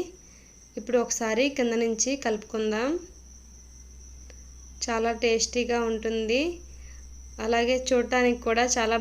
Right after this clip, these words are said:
బాగుంది కదండి. ఇప్పుడు ప్లేట్లోకి సర్వ్ చేసుకుందాం. దీంట్లోకి పెరుగు చట్నీ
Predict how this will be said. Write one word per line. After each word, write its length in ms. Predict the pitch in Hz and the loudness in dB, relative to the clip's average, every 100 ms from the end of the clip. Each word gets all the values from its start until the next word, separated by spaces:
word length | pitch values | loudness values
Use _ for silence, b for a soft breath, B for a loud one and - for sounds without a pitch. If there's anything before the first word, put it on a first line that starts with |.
| 220 | 2
బాగుంది 380 | 214 226 226 226 | 2 2 0 0
కదండి. 460 | 214 214 214 220 277 349 - - - - - - - - - - - - - - - 247 | 0 0 2 2 2 -2 -8 -18 -20 -18 -20 -20 -20 -20 -20 -20 -20 -20 -20 -20 -8 -4
ఇప్పుడు 220 | 247 254 254 247 | 2 4 4 4
ప్లేట్లోకి 600 | 233 226 240 233 247 302 370 - | 2 4 2 0 0 2 2 2
సర్వ్ 240 | 226 214 220 | 0 0 0
చేసుకుందాం. 580 | 220 - 226 214 220 277 370 - - - - - - - - - - - - - - _ _ _ - - - - - - - - - - - - - - - - - - - - - 247 | 0 -2 -4 -2 0 0 -2 -6 -16 -20 -20 -20 -20 -20 -20 -20 -20 -20 -20 -20 -20 _ _ _ -20 -20 -20 -20 -20 -20 -20 -20 -20 -20 -20 -20 -20 -20 -20 -20 -20 -20 -20 -20 -16 -4
దీంట్లోకి 580 | 247 240 240 233 226 254 302 349 277 | 0 2 2 0 2 2 4 4 4
పెరుగు 240 | 240 240 | 4 4
చట్నీ 340 | 254 254 240 | 4 4 2